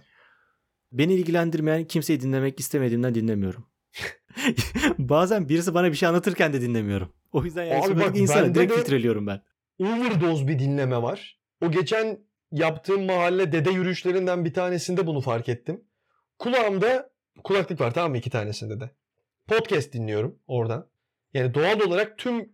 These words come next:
Speaker 2: dikkatimi ona vermem lazım. Ama yürüyüş parkurunda da sağımdan solundan sürekli insanlar geçiyor. Abi yanımdan geçerken konuşan iki insanın yüzde yüz ne konuştuğuna dikkat ediyorum ya. Yüzde yüz ama.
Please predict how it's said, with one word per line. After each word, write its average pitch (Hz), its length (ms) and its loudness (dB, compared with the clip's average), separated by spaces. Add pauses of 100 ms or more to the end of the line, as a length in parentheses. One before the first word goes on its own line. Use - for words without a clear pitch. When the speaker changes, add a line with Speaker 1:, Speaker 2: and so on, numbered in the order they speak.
(200)
Speaker 2:
dikkatimi 156 380 -2
ona 240 240 2
vermem 120 360 0
lazım. 101 340 -4 (260)
Ama 226 200 2 (500)
yürüyüş 185 480 -2
parkurunda 165 600 0
da 208 80 0
sağımdan 202 440 0
solundan 180 440 -2
sürekli 196 420 -4
insanlar 160 440 0
geçiyor. 117 440 -4 (500)
Abi 240 200 0
yanımdan 226 460 0
geçerken 240 480 -2
konuşan 208 380 -2
iki 220 240 -4
insanın 220 560 -4
yüzde 233 440 2
yüz 285 240 2
ne 262 140 -2
konuştuğuna 233 540 -2
dikkat 208 220 -2
ediyorum 156 360 -2
ya. 151 140 -4
Yüzde 196 500 0
yüz 240 220 -2
ama. 123 280 -4